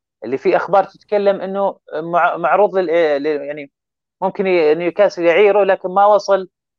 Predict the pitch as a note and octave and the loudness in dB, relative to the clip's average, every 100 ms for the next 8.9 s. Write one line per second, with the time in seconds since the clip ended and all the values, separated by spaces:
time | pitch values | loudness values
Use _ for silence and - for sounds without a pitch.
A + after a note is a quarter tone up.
0 | - D#3 F#3 E3 F3+ E3+ E3+ F3+ F3+ D#3+ | -10 -2 -2 0 0 0 -2 0 -2 -4
1 | C3+ C#3 C#3 C#3 D3 D3 - - _ _ | -4 -2 0 2 2 0 -4 -20 _ _
2 | _ _ B2+ C3 - C#3+ - F#2+ G2+ F2+ | _ _ -4 0 2 2 0 -12 -14 -14
3 | _ _ _ _ _ _ - A2+ A2+ A#2+ | _ _ _ _ _ _ -6 -2 0 0
4 | A#2 A#2+ A#2 C3 D#3+ A3 F#3 G#3+ - A3+ | 0 0 0 -2 -4 -4 -2 -6 0 0
5 | G#3+ D#3 D3 D#3 A3+ A3 F3 - G3+ G3 | 0 -2 -4 -6 -4 -2 -4 -4 -2 2
6 | F#3+ E3+ E3+ D#3+ F#3 G3 E3+ A#2+ A2 G#2 | 2 0 -4 -10 -6 -4 -4 -6 -12 -12
7 | B2 D#3+ - F3 F#3+ F3+ - - E3+ F#3+ | -14 -16 -16 -12 -10 -6 -4 -4 0 2
8 | F3+ - D3 C#3+ C#3+ D3 C#3+ D#3+ E3 | 2 -2 -4 -4 -6 -6 -4 -4 -6